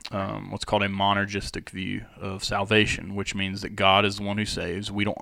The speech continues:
aid in that salvation. We don't save ourselves, and we don't help God save us.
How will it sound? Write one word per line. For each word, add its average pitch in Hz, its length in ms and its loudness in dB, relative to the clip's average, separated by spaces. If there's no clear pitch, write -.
aid 104 420 4
in 104 160 0
that 104 260 2
salvation. 107 560 4
We 98 80 0
don't - 160 -4
save 113 220 4
ourselves, 104 500 6
and 101 80 -2
we 101 80 2
don't 101 160 0
help 110 300 2
God 98 340 2
save 98 280 -2
us. - 280 -4